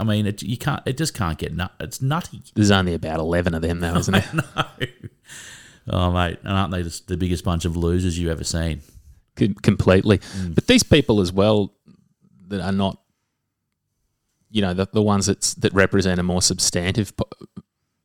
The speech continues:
Speaker 2: percentage of the population in terms of the, the, the woke, these people also, they love it too, because for the first time in their life, they've become as important as everyone else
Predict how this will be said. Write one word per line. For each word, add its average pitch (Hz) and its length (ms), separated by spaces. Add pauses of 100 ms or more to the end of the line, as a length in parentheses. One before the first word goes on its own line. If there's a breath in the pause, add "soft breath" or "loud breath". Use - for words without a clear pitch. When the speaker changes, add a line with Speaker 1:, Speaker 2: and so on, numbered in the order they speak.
(160)
Speaker 2:
percentage 95 400
of 87 60
the 87 80
population 92 680
in 85 100
terms 85 320
of 85 120
the, 90 180
the, 92 200
the 92 100
woke, 87 400 (720 loud breath)
these 123 320
people 110 340
also, 90 460 (1120)
they 110 140
love 98 240
it - 120
too, 101 280 (100)
because 90 560 (1040 soft breath)
for - 80
the 101 80
first 113 340
time 95 240
in 85 80
their 90 200
life, - 460 (2000)
they've 98 420
become 92 440
as 92 240
important 92 560
as 87 140
everyone 85 340
else - 420